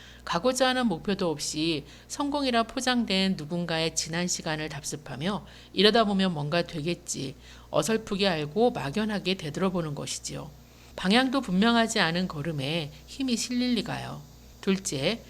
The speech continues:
다양한 사교육부터 엄마표까지 영어 습득을 위한 수많은 방법들이 넘쳐나는데 내 아이를 위해서 왜 반드시 이 길이어야 하는지,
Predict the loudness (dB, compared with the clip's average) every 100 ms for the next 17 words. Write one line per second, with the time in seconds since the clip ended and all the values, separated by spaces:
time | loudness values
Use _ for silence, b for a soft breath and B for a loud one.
0 | B B 4 6 8 6 4 0 0 0
1 | 0 -4 -4 4 6 6 4 2 2 -2
2 | -4 -4 -2 -2 -2 -4 B B 2 4
3 | 2 0 -4 0 0 2 2 2 0 0
4 | 4 4 4 0 -2 -2 -2 -2 -2 -2
5 | -4 -2 0 0 -2 -4 -2 -2 -4 B
6 | B B 4 6 8 6 6 4 2 2
7 | 0 2 4 4 2 0 4 6 4 2
8 | -4 -4 -2 0 0 -2 0 0 2 2
9 | 0 -2 -6 -6 -2 -2